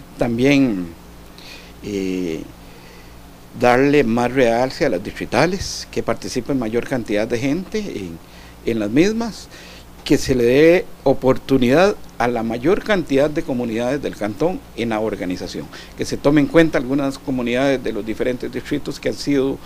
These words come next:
marginadas por diferentes situaciones que no viene al caso tal vez nombrarlas.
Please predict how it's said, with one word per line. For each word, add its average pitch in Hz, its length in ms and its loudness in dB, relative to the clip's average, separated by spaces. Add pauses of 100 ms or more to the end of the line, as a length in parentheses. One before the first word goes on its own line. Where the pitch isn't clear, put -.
(220)
marginadas 135 600 0 (120)
por 107 140 -6 (720)
diferentes 135 460 4
situaciones 131 500 2
que 117 100 -6
no 123 100 -2
viene 135 180 2
al 127 100 -2
caso 139 240 -2
tal 127 160 -2
vez 123 440 0
nombrarlas. 135 680 2